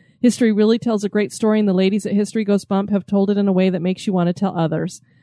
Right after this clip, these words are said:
And by the way, they've done a great editing job that most don't pay attention to, and other podcasts need to follow their lead when it comes to nonsense that's aired. Keep staying strong, ladies.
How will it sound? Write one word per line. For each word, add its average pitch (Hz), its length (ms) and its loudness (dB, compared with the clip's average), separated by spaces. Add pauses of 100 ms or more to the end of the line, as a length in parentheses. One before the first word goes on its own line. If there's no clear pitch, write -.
(260)
And 190 80 -4
by 190 180 0
the 220 80 2
way, 208 180 2
they've 190 200 0
done 190 140 2
a 180 80 2
great 196 340 -2
editing 226 400 0
job 165 340 0
that 180 120 -4
most 202 260 0
don't 220 160 -2
pay 214 140 2
attention 214 420 -2
to, 214 200 0
and 175 80 -2
other 185 200 0
podcasts 185 580 -2
need 190 140 0
to 196 60 -2
follow 196 400 0
their 185 180 -2
lead 185 260 -2
when 175 140 0
it - 80 -12
comes 190 260 -4
to 185 80 -4
nonsense 170 580 -4
that's - 220 -14
aired. 160 360 -6
Keep 202 200 -8
staying 196 420 -4
strong, 160 380 -2
ladies. 175 520 -2